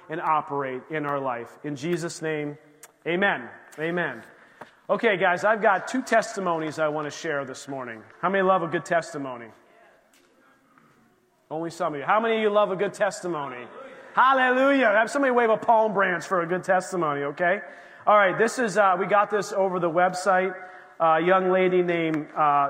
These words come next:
you know, someone named Jessica Rossi. I don't know, does anybody know Jessica Rossi? Oh, yeah, we know Jessica Rossi.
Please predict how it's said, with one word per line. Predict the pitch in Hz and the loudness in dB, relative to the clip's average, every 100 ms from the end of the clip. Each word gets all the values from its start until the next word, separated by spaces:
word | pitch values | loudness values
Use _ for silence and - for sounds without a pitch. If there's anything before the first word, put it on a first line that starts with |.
| 143 | -2
you | 196 | -4
know, | 151 | -4
someone | - 170 165 | -4 -4 -2
named | 156 139 | -4 -4
Jessica | 156 160 175 - 160 | -4 -4 -6 -8 -6
Rossi. | 143 147 147 180 | -2 -4 -6 -12
I | 180 165 | -12 -12
don't | 151 | -14
know, | 143 | -14
does | 139 | -14
anybody | 151 151 151 147 | -14 -12 -10 -10
know | 147 | -10
Jessica | 143 147 - 147 147 | -10 -12 -12 -16 -14
Rossi? | 143 143 139 151 151 - _ - _ _ _ _ _ _ _ - | -10 -10 -10 -16 -16 -20 _ -20 _ _ _ _ _ _ _ -14
Oh, | 131 | -10
yeah, | 127 107 101 120 | -10 -12 -14 -12
we | 131 | -10
know | 120 | -10
Jessica | 113 117 - - | -10 -12 -14 -18
Rossi. | 107 104 104 - | -16 -16 -18 -20